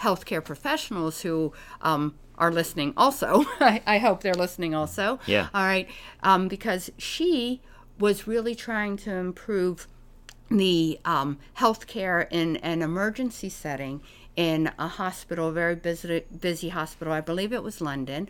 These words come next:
Speaker 2: Mm-hmm.
Speaker 1: And she kept getting triggered because she was feeling as though the patients were being treated in the way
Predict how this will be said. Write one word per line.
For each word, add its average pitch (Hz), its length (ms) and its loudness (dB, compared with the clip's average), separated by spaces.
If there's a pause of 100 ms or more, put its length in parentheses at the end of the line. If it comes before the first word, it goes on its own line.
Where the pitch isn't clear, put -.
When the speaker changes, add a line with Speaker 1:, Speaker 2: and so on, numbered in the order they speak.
(120)
Speaker 2:
Mm-hmm. 87 320 -6
Speaker 1:
And 180 360 4 (300)
she 233 380 -2
kept 233 380 -4
getting 196 280 0
triggered 233 520 -2
because 185 520 -2 (240)
she 208 240 -2
was 190 160 0
feeling 175 360 0
as 165 100 -6
though 170 180 -2
the 151 60 -8
patients 175 560 -6
were 165 100 -4
being 165 260 0
treated 160 540 -4
in 160 160 -4
the 156 80 -2
way 151 380 0